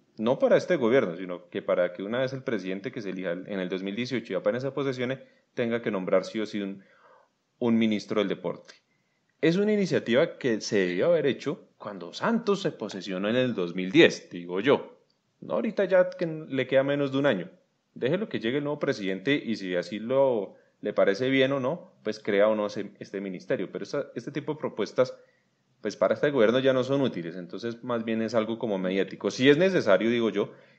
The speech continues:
que exista un ministerio del deporte como tal, pero que se presta para lo que se, lo que debe ser, ayudar a los deportistas colombianos. No como para hacer tanta corruptela y tanta mafia como la que hay en Coldeportes.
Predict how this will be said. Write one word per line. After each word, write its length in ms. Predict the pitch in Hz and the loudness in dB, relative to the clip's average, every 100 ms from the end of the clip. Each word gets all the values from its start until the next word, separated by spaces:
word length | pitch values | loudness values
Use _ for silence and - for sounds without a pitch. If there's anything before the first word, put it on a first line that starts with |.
| _ | _
que 120 | 113 | -4
exista 580 | 101 156 160 151 143 - | -2 -4 -2 -2 -2 -4
un 120 | 120 117 | -4 -2
ministerio 440 | 120 104 104 107 | -2 -4 -2 -2
del 60 | 117 | -2
deporte 400 | 101 92 - 110 | -2 -4 -4 -6
como 280 | 101 87 | -4 -2
tal, 220 | 92 87 - - _ _ _ - | 0 0 -2 -18 _ _ _ -2
pero 200 | 120 113 | 0 0
que 100 | 110 | -2
se 80 | 110 | -4
presta 320 | 120 117 185 | -4 0 2
para 160 | 208 | 2
lo 140 | 117 98 | 0 -4
que 100 | 101 | -8
se, 260 | 90 95 92 | -6 -8 -6
lo 200 | 92 90 | -6 -4
que 100 | 98 | -2
debe 140 | 127 | -2
ser, 440 | 156 143 - - _ _ | 2 2 0 -16 _ _
ayudar 360 | - 101 98 98 | 0 2 4 4
a 40 | |
los 140 | 123 135 | 4 2
deportistas 580 | 123 92 - - 110 - | 0 -2 -4 -8 -8 -4
colombianos. 640 | 95 90 127 95 - - _ _ _ _ - | -4 -2 0 0 -4 -18 _ _ _ _ -8
No 260 | 120 117 139 | -2 -2 0
como 200 | 185 - | 0 4
para 160 | 117 | 4
hacer 240 | 92 113 - | 4 0 -4
tanta 260 | 131 139 | -4 -4
corruptela 640 | 147 120 98 - 107 110 143 | -2 -2 -2 -2 0 2 0
y 80 | 113 | 0
tanta 320 | 107 101 123 | -2 0 0
mafia 360 | 123 113 139 139 | 2 0 0 -6
como 220 | 123 101 | -2 0
la 140 | 92 | 0
que 80 | 90 | -2
hay 100 | 90 | -4
en 120 | 90 | -4
Coldeportes. 720 | - 95 87 80 - - - | -4 -4 -4 -6 -8 -12 -20